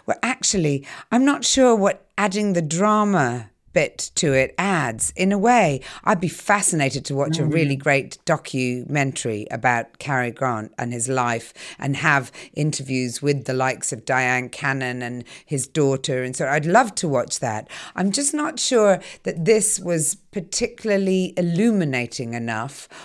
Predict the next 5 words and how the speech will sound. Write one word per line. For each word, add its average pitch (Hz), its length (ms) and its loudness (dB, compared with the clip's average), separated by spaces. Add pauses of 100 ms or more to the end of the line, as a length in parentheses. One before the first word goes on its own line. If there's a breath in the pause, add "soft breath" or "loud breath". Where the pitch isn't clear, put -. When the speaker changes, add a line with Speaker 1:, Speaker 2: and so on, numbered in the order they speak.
(200 loud breath)
Speaker 1:
or 170 500 4 (240 loud breath)
brilliantly 165 600 0
conceived 156 680 -2
enough 120 440 -8 (380 loud breath)
to 160 580 2